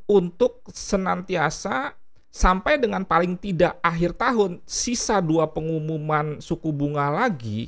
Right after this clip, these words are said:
kalau tidak salah di Oktober dan Desember atau November, Desember, maka menurunnya misalkan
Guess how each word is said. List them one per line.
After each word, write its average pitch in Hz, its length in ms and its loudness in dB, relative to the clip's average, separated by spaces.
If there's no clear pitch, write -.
kalau 113 240 0
tidak 113 240 -2
salah 110 480 0
di 107 800 -4
Oktober 117 880 2
dan 113 320 2
Desember 117 480 0
atau 139 320 -2
November, 117 640 -2
Desember, 113 720 -4
maka 143 1040 0
menurunnya 208 1400 2
misalkan 185 640 0